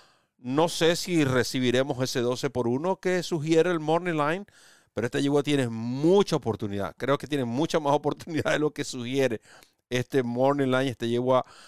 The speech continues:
anda bien, eh, corrió en esa última competencia, finalizó tercera a un cuerpo, pero estamos hablando de un maiden de cincuenta mil dólares. Buen puesto de salida,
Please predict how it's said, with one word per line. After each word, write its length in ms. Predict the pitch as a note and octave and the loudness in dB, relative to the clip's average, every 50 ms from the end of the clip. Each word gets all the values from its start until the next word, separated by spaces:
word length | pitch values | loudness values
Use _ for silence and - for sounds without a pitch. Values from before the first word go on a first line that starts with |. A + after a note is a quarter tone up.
| - - - _ _ | -20 -20 -20 _ _
anda 340 | - A#2+ C#3 D#3+ F3 E3+ D#3+ | -2 0 0 0 2 2 2
bien, 480 | C#3+ C3+ C3 C3+ C3+ C3+ C#3 C3+ - _ _ _ _ _ _ | 4 4 4 4 4 2 0 -4 -8 _ _ _ _ _ _
eh, 420 | - A#2+ A#2 A2 G#2+ G#2+ G#2 G#2 - - - _ _ _ _ _ | -2 0 2 2 2 2 0 -2 -4 -8 -14 _ _ _ _ _
corrió 460 | - C3 A#2+ A#2+ B2+ C#3 D#3+ F3 F3+ | 0 0 2 2 2 4 4 4 4
en 80 | D#3+ | 2
esa 220 | C#3 B2+ - - C#3 | 0 -2 -2 -2 0
última 380 | B2+ B2+ C3 C3 D3 C#3 C#3 | 0 0 -2 -2 -4 -4 -4
competencia, 840 | A#2+ B2+ A#2+ G#2+ A2+ G#2 B2+ A#2+ B2+ C3 A#2+ - D3+ D3 C#3+ C#3 - _ B2 A#2+ | -4 -4 -4 -4 -4 -2 -2 -2 -2 -2 -4 -2 0 0 0 0 -2 _ -12 -12
finalizó 400 | - - A2 A2 G#2 G2 - B2 | -10 -8 -6 -6 -6 -4 -6 -4
tercera 440 | A2+ - A2+ G#2 - - C3 C3 B2+ | -4 -2 -4 -2 -2 0 2 2 2
a 40 | B2 | 0
un 100 | A#2+ G#2+ | 0 -4
cuerpo, 440 | G2+ - C3+ C#3+ D3 C#3+ - D#3 C#3+ | -2 2 2 2 2 2 -2 -6 -6
pero 100 | C3 A#2 | -4 -6
estamos 320 | A2 - B2 C3 C#3 C3 | -4 -4 -4 -4 -4 -4
hablando 320 | B2 A2 A2+ A#2+ B2+ C3 C3 | -4 -2 -2 -4 -2 -2 -4
de 60 | C3 | -4
un 80 | B2 B2 | -4 -4
maiden 380 | B2+ B2 C3 B2+ C3 C3 C3+ - _ - - - - - _ _ | -2 -2 -2 -2 -2 -4 -6 -10 _ -20 -20 -20 -20 -20 _ _
de 200 | - - C3 D#3 | -4 -2 -2 -2
cincuenta 800 | D3 - - D#3 D#3 D#3 C#3+ - D3 D3 C#3 C3+ C3 A#2+ B2 A2+ A2+ | -2 -4 -6 -8 -8 -10 -4 0 0 2 2 0 0 -2 -2 -2 -2
mil 340 | A#2 B2+ C#3 D3+ D#3 D3+ | -2 0 0 0 0 2
dólares. 460 | C3+ C3 C3+ C3 A#2+ G#2+ G2 F2+ E2+ - _ | 2 4 4 4 4 2 0 -4 -8 -12 _
Buen 440 | _ C#3 A#2+ A#2+ C3 D3 D#3 D#3+ D3+ | _ -10 -4 2 4 4 4 4 4
puesto 360 | - E3 D#3+ D#3 - - D#3+ | 2 2 2 2 0 0 -2
de 80 | D3 C3+ | -2 -2
salida, 640 | - - A#2+ B2 C#3 D3+ E3 F3 F#3 F3+ F3+ E3+ | -2 -2 -2 0 0 2 4 4 4 4 4 2